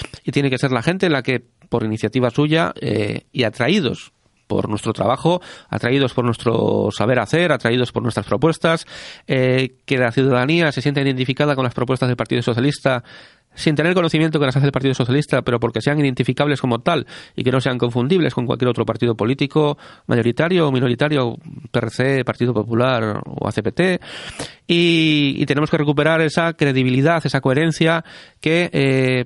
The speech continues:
puede estar desgastada porque la gente está muy descontenta con la política por diversos motivos. También la atomización y la variedad de grupos políticos o de partidos políticos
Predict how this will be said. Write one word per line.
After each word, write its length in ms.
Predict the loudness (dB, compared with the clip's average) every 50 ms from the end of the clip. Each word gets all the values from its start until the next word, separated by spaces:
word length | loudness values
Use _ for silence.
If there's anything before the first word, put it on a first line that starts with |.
| _ _
puede 220 | 0 0 2 2 2
estar 240 | 0 0 -2 -2
desgastada 520 | 0 0 -2 -2 -2 0 0 0 0 0 0
porque 360 | 0 -2 -2 0 -2 0 0
la 100 | 0 0
gente 240 | 0 0 0 0 -2
está 200 | -2 -2 -2 -2
muy 100 | 0 0
descontenta 500 | -2 -2 -2 -2 0 0 0 0 -2 -2
con 140 | -2 -2 0
la 320 | 0 0 -2 -4 -6 -8 -10 _
política 600 | -2 0 0 2 0 -2 -4 -2 -2 -4 -4 -6 _ _ _ _
por 260 | -8 -8 -6 -6 -6 -10
diversos 460 | -12 -8 -6 -2 -2 -2 -2 -2 -4
motivos. 560 | -2 -2 0 0 2 2 4 2 2 0 -2 -8 -16 -18 -18 -18 -18 -20 -20 _ -4
También 260 | -2 0 2 2 2
la 220 | 2 2 2 0
atomización 720 | 0 0 0 -2 -2 0 -2 -2 0 0 0 2 2 2 2
y 40 |
la 100 | 2 0
variedad 360 | 0 0 0 2 2 2 2 2
de 440 | 2 2 2 2 0 0 -2 -2 0
grupos 280 | 0 0 0 0 -2 -2
políticos 640 | 0 0 0 0 0 -2 -2 0 0 0 0 0 -2
o 60 | -2
de 100 | -2 -2
partidos 380 | -2 -2 -2 0 0 0 0 0
políticos 560 | 0 0 0 0 -2 0 0 0 -2 -2 -10